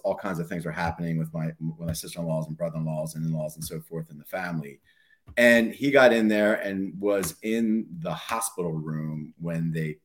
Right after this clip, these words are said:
called it. That, what ultimately happened, Lon, was she skipped a beat, right? And I don't think, I think she literally died at that second, right? And,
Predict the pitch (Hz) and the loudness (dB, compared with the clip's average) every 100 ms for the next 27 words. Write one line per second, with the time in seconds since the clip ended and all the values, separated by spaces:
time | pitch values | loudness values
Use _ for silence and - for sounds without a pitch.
0 | _ - 80 64 - 87 101 131 120 - | _ -2 -2 -2 -6 -6 -2 -2 -2 -4
1 | 131 143 - - 143 135 101 82 82 80 | 4 4 4 2 2 4 0 0 -2 -2
2 | 80 82 80 80 104 95 87 80 _ _ | -2 -2 -2 -4 -4 -4 -2 -4 _ _
3 | _ - - 113 - 90 78 - - _ | _ -14 -4 -2 -2 0 -2 -4 -12 _
4 | _ _ 87 - 85 87 82 90 87 - | _ _ -14 -6 -4 -4 -6 -4 -4 4
5 | 120 107 - 92 82 80 104 101 90 80 | 4 4 0 -2 -2 -2 -2 0 0 -2
6 | - 85 78 76 71 87 82 73 71 71 | -4 -2 -2 -4 -6 -4 -4 -4 -6 -6
7 | 71 67 - - 60 - - - - - | -6 -8 -10 -10 -12 -10 -10 -10 -16 -16
8 | 71 76 76 - 101 101 98 92 | -8 -6 -6 -6 0 2 2 0